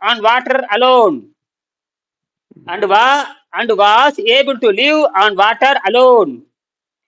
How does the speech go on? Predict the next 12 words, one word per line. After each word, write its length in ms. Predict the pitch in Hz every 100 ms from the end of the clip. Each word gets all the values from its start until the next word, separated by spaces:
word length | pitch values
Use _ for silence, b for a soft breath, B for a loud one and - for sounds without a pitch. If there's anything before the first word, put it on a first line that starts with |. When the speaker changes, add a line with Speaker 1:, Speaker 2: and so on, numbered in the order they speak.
| _
Speaker 1:
My, 140 | 202 226
my, 380 | 190 254 269 220
my 180 | 208 214
body 400 | 165 233 294 302
weight 340 | 226 233 240 190 151
dropped 520 | 208 247 254 254 165 127 _ -
from 400 | 208 226 233 -
ninety-two 680 | 180 233 277 269 277 269 262
K 340 | 262 277 269
G 200 | 190 196 -
to 200 | 269 294
sixty 420 | - 247 - 254